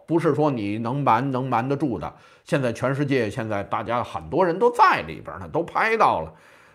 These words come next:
现在这个已经派自己的特使专门去找内塔尼亚胡，跟他施压，要求开辟粮食的新的路线。嗯，然后呢，这个，这俩人就是吵起来了嘛，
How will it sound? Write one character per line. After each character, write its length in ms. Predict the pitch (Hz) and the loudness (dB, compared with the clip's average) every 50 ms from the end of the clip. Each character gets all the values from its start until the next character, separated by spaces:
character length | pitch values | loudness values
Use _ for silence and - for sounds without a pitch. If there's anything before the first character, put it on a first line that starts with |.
| _ _ | _ _
现 180 | - 147 135 | -2 0 2
在 120 | 131 131 131 | 2 2 2
这 160 | 120 135 127 | 4 2 0
个 80 | 113 104 | 0 -2
已 140 | 98 95 | -4 -6
经 140 | 85 120 120 | -6 -8 -8
派 260 | - - - 127 113 | -2 -2 0 0 0
自 160 | 104 - 131 113 | -4 -6 -6 -6
己 140 | 87 92 | -6 -8
的 100 | 85 107 | -8 -10
特 260 | 104 - - 135 101 90 | -10 -6 -6 -6 -6 -6
使 240 | - - 71 73 - - | -8 -12 -14 -16 -16 -2
专 160 | - 170 156 | 2 2 2
门 320 | 143 135 127 - - - - - | 4 2 0 0 0 -2 -4 -12
去 220 | - - 135 110 | -8 -6 -6 -4
找 180 | - - 65 - | -4 -6 -6 -6
内 160 | 90 104 104 | -8 -8 -8
塔 160 | 85 92 87 | -8 -8 -8
尼 120 | 87 92 95 | -8 -6 -6
亚 140 | 98 90 | -6 -6
胡， 120 | 87 95 92 | -6 -8 -8
跟 120 | 92 98 | -8 -8
他 120 | 90 92 87 | -8 -8 -8
施 180 | - - 92 | -8 -10 -8
压， 180 | 90 85 80 - - - | -8 -8 -8 -8 -8 0
要 220 | 127 160 151 147 | 4 4 4 4
求 240 | - - 120 127 135 | 4 0 -2 -2 -2
开 340 | 131 - - 170 165 160 156 | -4 -2 -2 0 2 2 0
辟 340 | 156 - - 135 110 - - - - - _ | 0 0 -2 -2 -2 -4 -8 -18 -20 -18 _
粮 360 | - 117 117 104 95 107 127 131 | -4 -2 -2 0 -2 -2 -4 -6
食 160 | - - 113 | -4 -4 -4
的 120 | 98 92 | -4 -4
新 240 | - - - 127 117 | -4 -4 -6 -4 -2
的 80 | 117 120 | -2 0
路 200 | 117 117 95 78 | -2 -2 -4 -4
线。 240 | 78 - - - - _ _ _ _ _ _ _ _ _ _ _ _ _ _ _ _ _ _ _ _ _ _ _ _ _ _ _ _ _ _ _ _ _ _ _ _ _ _ _ _ _ _ _ _ _ _ _ _ _ _ | -8 -12 -14 -14 -16 _ _ _ _ _ _ _ _ _ _ _ _ _ _ _ _ _ _ _ _ _ _ _ _ _ _ _ _ _ _ _ _ _ _ _ _ _ _ _ _ _ _ _ _ _ _ _ _ _ _
嗯， 280 | - 151 156 160 156 147 | -4 0 2 2 4 4
然 160 | 156 165 180 | 4 4 6
后 180 | 170 180 185 165 | 8 8 6 8
呢， 260 | 156 147 143 139 139 | 8 6 6 6 6
这 200 | 127 147 147 143 | 6 4 2 4
个， 300 | 135 123 120 - - - _ _ _ _ _ _ _ _ _ _ _ _ _ _ _ _ _ _ - | 4 2 0 0 -4 -14 _ _ _ _ _ _ _ _ _ _ _ _ _ _ _ _ _ _ -4
这 120 | 135 165 | -2 0
俩 260 | 156 151 147 131 117 127 | 4 8 8 8 8 8
人 180 | 135 151 196 | 4 4 6
就 140 | 196 214 - | 6 6 6
是 140 | - 143 117 | 6 2 -2
吵 320 | - - - 85 107 220 | 0 -2 0 2 2 0
起 140 | 208 185 127 | 0 0 -4
来 160 | 80 78 62 | -6 -6 -10
了 120 | 67 - 71 | -12 -12 -12
嘛， 120 | - | -12